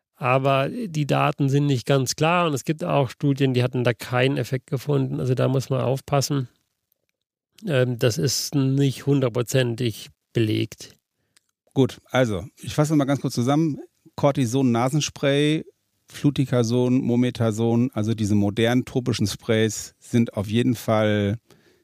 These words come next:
Speaker 2: z-, empfehlenswert, vielleicht zwangsläufig notwendig. Systemisches Cortison sehr zurückhaltend.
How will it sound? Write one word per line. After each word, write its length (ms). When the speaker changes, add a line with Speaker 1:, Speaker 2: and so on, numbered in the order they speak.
Speaker 2:
z-, 140
empfehlenswert, 1080
vielleicht 320
zwangsläufig 720
notwendig. 680
Systemisches 920
Cortison 640
sehr 180
zurückhaltend. 920